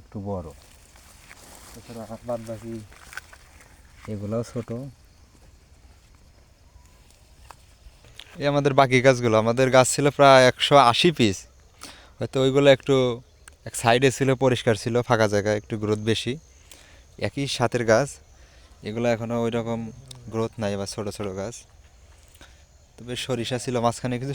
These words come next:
সরিষাগুলো তোলা হয় না, হয়তো বা সময় পাই নাই। কারণ গাছগুলো এখন উঠতে এখনও প্রায় পনেরো বিশ দিন সময় লাগবে। তারপরে দেখা যাক, আছে ছোটো মোটো, সার দিলাম, স্প্রে করলাম, হয়তো বা একটু সময় লাগবে আস্তে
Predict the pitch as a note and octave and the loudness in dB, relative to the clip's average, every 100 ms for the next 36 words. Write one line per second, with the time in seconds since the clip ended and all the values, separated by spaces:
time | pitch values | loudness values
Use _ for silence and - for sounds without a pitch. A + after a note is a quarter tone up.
0 | - A2+ G#2 A#2 A#2 A2+ A2 A2 G#2+ A#2 | -4 -2 -2 -2 -2 -2 0 0 0 -2
1 | A#2 A2+ A2+ - A2 G#2 G#2 A2 C3 D#3+ | -6 -6 -6 -6 -4 -2 -2 -2 -4 -8
2 | - _ - - - - - - - B2 | -16 _ -20 -20 -20 -20 -20 -20 -12 -6
3 | A#2 A2+ B2 A#2+ A#2 A#2 A#2+ A#2+ A#2+ - | -4 -2 -2 0 -2 -4 -8 -8 -10 -6
4 | B2+ A#2 B2 B2+ B2 A#2 A#2 B2+ A#2 A2+ | -4 -2 -2 -4 -2 -2 -2 -6 -4 -4
5 | A2 A#2 A#2 A#2 G#2 F#2+ F2 F#2 - _ | -4 -6 -6 -6 -4 -6 -10 -16 -20 _
6 | - _ - - - _ - D#3+ E3 D3+ | -20 _ -20 -20 -20 _ -16 -10 -6 -4
7 | C3 C3 A#2+ A2 - - - - - - | -2 0 0 -2 -12 -20 -20 -20 -20 -20
8 | - - - A2 - A#2 - A2+ G#2+ G2+ | -20 -20 -6 -6 -4 -8 -6 -6 -6 -6
9 | G#2 G2 - - - - - - - - | -8 -10 -14 -20 -20 -20 -20 -20 -20 -20
10 | - - - - - G2 G2 G#2 G#2+ G#2 | -20 -20 -18 -12 -4 -2 -2 -4 -4 -4
11 | G2 - A2 A2+ G#2+ A2 A#2+ - - - | -6 -6 -8 -6 -8 -10 -12 -18 -20 -20
12 | - A2 G#2+ G#2+ G#2+ G#2 - _ _ - | -18 -14 -12 -6 -4 -6 -8 _ _ -20
13 | _ _ _ - - A2+ A2 G#2 G2+ G2 | _ _ _ -18 -8 -6 -4 -2 -4 -6
14 | - | -10